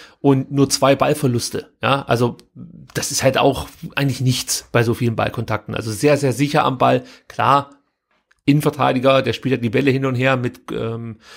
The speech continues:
Stenzel und mit Phillips. Das ist natürlich nochmal anders als, äh, weiß ich nicht, als ein Mangala zum Beispiel, der natürlich dann eben versucht, in die Tiefe zu spielen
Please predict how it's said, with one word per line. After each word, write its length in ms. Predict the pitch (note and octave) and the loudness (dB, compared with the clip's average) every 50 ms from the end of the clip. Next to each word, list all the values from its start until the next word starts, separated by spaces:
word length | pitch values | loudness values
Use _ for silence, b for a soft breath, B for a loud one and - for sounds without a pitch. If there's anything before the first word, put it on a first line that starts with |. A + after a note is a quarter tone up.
| B B B | B B B
Stenzel 540 | - - C#3 C#3+ C#3+ - - C#3 C3+ C3+ | 0 2 2 2 2 2 2 2 4 4
und 160 | C3 C3+ C3+ B2+ | 2 2 2 0
mit 160 | C3 - - | 0 -2 0
Phillips. 300 | - E3 D#3+ D#3 D#3+ - | 0 2 2 2 2 0
Das 120 | C3 A#2 | -4 -4
ist 140 | - C#3+ - | -4 -4 -4
natürlich 240 | D3 B2 C#3 B2 B2+ | -2 0 0 0 0
nochmal 280 | C3+ B2 A#2+ B2 - | -2 -2 -2 -2 -2
anders 300 | - C3 C#3+ D3 C#3+ D3 - B B B B B B B | -2 0 2 2 2 0 -4 B B B B B B B
als, 320 | B - B2+ B2+ B2+ B2+ - | B 0 0 0 0 -2 -2
äh, 240 | A#2 A#2 A#2 A2+ G#2+ | -2 0 0 0 -2
weiß 140 | G#2+ G#2+ | -4 -4
ich 100 | B2+ A#2+ | -6 -6
nicht, 240 | A2 G2+ - - - | -8 -10 -10 -8 -6
als 480 | - G#2+ - - - - - - - G#2+ | -6 -6 -6 -6 -10 -10 -12 -12 -12 -12
ein 120 | A2 A2+ A2+ | -6 -2 0
Mangala 400 | A#2 D#3 E3+ E3+ C#3 A#2+ A2+ - | 2 4 4 4 4 2 0 -2
zum 120 | - A#2 | -4 -6
Beispiel, 540 | G#2 A#2 A#2+ A2+ - - B2 B2+ C3 C3 B B B - | -4 -2 -2 -2 -2 -2 0 0 0 0 B B B -6
der 80 | B2 A#2 | -4 -2
natürlich 320 | A#2+ A2+ - C3 B2 A#2+ | -2 0 0 -2 0 0
dann 340 | - A#2+ A#2 A#2 A#2+ B2 - | 0 -2 -2 -2 -6 -10 -8
eben 320 | - - A#2+ B2 A#2+ A2+ - | -4 -4 -4 -4 -6 -10 -10
versucht, 380 | - - A#2 A#2+ C3+ C3 - - | -4 -4 0 0 0 -2 -2 -8
in 100 | B2 A#2+ - | -10 -12 -12
die 240 | - B2+ C3+ C3 C3 | -12 -10 -8 -8 -4
Tiefe 280 | - D#3 D#3+ D#3 D#3 C#3+ | 0 0 0 2 2 0
zu 120 | - C#3 | -2 -2
spielen 480 | C3+ - C#3+ C3+ C3 C3 C3 C3 B2+ | -4 -2 2 4 6 6 6 4 0